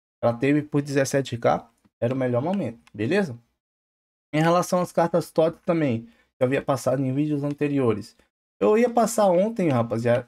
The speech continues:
ele estava com vinte Kzinho ali, as cartas tot, agora deve tá passando por uns vinte e dois, alguma coisa do tipo, né? Eu não olhei hoje. Não, ainda tão mantendo até, rapaziada. Isso se deve muito por conta do preço dos informes, então acaba puxando junto,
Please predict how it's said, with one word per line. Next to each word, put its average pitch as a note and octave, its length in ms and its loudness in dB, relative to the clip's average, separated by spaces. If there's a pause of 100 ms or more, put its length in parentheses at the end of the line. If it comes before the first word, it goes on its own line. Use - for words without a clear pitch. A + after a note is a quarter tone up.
(120)
ele D3+ 80 0
estava F#3+ 260 -2
com F#3 180 -2
vinte F#3 420 -6
Kzinho D3 500 2
ali, B2 320 0 (400)
as A#2 140 -6
cartas C3 380 -2
tot, C3+ 300 0
agora D3+ 180 0
deve E3+ 120 0
tá E3 100 -6
passando D#3 300 -6
por D3+ 100 -2
uns C#3 160 -2
vinte C#3+ 240 -4
e A2+ 40 -14
dois, C3 520 0
alguma D3+ 220 -2
coisa D3+ 240 -2
do E3 100 -4
tipo, A2+ 340 -8
né? C3 120 -2
Eu D#3+ 60 0
não G3 100 0
olhei F3+ 280 2
hoje. E3+ 280 0 (480)
Não, G3 160 2
ainda E3 160 0
tão F3+ 200 -2
mantendo G#3 500 0
até, C#3 240 2
rapaziada. A2 640 -2 (640)
Isso G#3+ 320 -2
se D#3 120 -8
deve E3 240 0
muito E3 380 -2
por F#3 180 -2
conta F#3 300 -2
do F3 100 -2
preço F3 320 -4
dos F3 200 0
informes, E3 560 2
então C3+ 160 0
acaba C#3+ 320 0
puxando E3+ 640 -2
junto, D3 420 -2